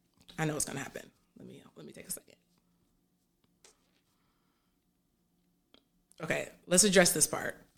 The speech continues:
We have a, we have a biological imperative to be connected to our, our parents, especially as children. It is a, uh, natural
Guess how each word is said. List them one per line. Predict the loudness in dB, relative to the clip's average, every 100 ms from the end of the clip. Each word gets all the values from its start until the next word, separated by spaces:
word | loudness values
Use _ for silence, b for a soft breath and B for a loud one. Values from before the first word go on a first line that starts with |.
| _ _ _ _ _ _ _
We | 12
have | 12 12 10
a, | 12
we | 12
have | 12
a | 12
biological | 12 12 12 12
imperative | 8 10 10 10 8
to | 4
be | 2
connected | 6 6 4
to | 2
our, | 4 8 10 10 6 4 8
our | 10 10 8 6
parents, | 4 8 10 10 4
especially | 6 8 8 8
as | 8 8 6
children. | 8 8 8 6 2 6
It | 8
is | 8 8
a, | 8 8 6 4 -2 0
uh, | 4 6 6 4 2 0 -6 _ _ _ _ -12
natural | 8 10 10 10 10 12 10 6